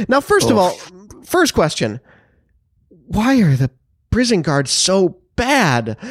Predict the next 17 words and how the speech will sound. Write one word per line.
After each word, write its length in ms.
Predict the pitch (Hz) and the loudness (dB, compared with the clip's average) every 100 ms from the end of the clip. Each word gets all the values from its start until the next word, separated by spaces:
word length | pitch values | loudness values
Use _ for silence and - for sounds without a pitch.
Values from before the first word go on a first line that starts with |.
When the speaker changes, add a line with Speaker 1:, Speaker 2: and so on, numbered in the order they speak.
| 262 | -6
Speaker 1:
Like, 180 | 220 220 | -4 -2
there's, 220 | 311 320 | 0 0
there's 260 | 247 392 285 | 0 0 2
one 200 | 254 240 | 0 2
point 160 | 254 226 | 0 -2
where 100 | 180 | -2
Ucho, 340 | 180 214 208 | 0 2 2
like, 160 | 170 131 | 2 0
walks 380 | 127 143 - 156 | 0 0 0 0
over 220 | 147 151 | 2 2
in 60 | 139 | 2
the 80 | |
lunchroom 420 | 123 123 123 151 143 | 2 0 0 2 2
and 60 | |
is 60 | 131 | 0
just, 140 | 123 | -2
like, 100 | 135 | -4